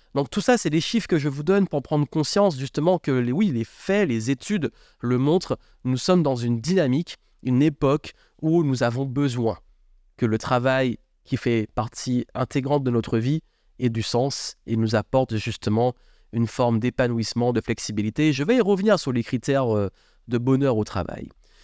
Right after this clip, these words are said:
Et il se trouve que cette semaine, nous avons lancé un tout nouveau programme. Ça fait maintenant, bah, plus d'une semaine d'ailleurs, maintenant au moment où j'enregistre. Euh, nous avons lancé un nouveau programme, le, la méthode star, pour vous aider dans votre reconversion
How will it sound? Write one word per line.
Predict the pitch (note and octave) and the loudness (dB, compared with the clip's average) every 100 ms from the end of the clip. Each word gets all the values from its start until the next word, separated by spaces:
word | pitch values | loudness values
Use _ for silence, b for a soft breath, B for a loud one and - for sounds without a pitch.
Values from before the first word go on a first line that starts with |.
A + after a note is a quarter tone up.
| b b | b b
Et | C3+ D3 C3+ _ _ _ _ - | 2 2 0 _ _ _ _ -10
il | E3+ | -2
se | A#3 | 0
trouve | - C#4+ | 2 0
que | - | 0
cette | F3+ F3+ | 0 0
semaine, | F3 A#3+ | 2 4
nous | G#3 C#3+ | 4 2
avons | D#3 | 2
lancé | F3+ D#3 G#3+ | 0 0 0
un | G#3+ C#3+ B2 A#2 | 2 2 0 -2
tout | - | 0
nouveau | E3+ E3+ C#3 | 2 2 0
programme. | - G#2+ B2 D#3+ | -2 0 0 0
Ça | G2+ | -2
fait | |
maintenant, | G#2+ A2 B2+ B2 | 0 0 0 -2
bah, | G#2+ D#2+ - | -2 -6 -6
plus | E3+ | -4
d'une | D#3 D#3 | 0 0
semaine | A#2+ E3 | 2 2
d'ailleurs, | D#3+ A2+ D3 | 2 2 0
maintenant | F#2+ C3+ | -2 -2
au | |
moment | B2+ G#2 | -2 -2
où | G#2+ | -2
j'enregistre. | G2 G2 F#3+ - - b b b | -4 -4 -6 -8 -14 b b b
Euh, | A#2+ A#2+ | -4 -2
nous | B2 | 0
avons | C3 G#3 | 2 2
lancé | G#3 B3+ | 2 2
un | G3+ | 2
nouveau | D#3 D#3 | 2 2
programme, | G3 B2 G#2+ A2 D#3+ | 0 -2 0 2 2
le, | A2 G2+ G2+ | 0 -2 -2
la | G2 | -2
méthode | G#2+ A#2 G2+ | -2 -2 -6
star, | - B2 D3+ | -4 -4 -4
pour | - G#2+ | -2 -2
vous | A2 A2+ | -2 -2
aider | A#2 C3 C3+ | -2 -2 0
dans | A2+ | 0
votre | G#2+ A2 G#2+ A#2+ | 0 0 0 -2
reconversion | A#2 B2+ A#2+ - - B2+ | -2 0 0 -2 -2 -2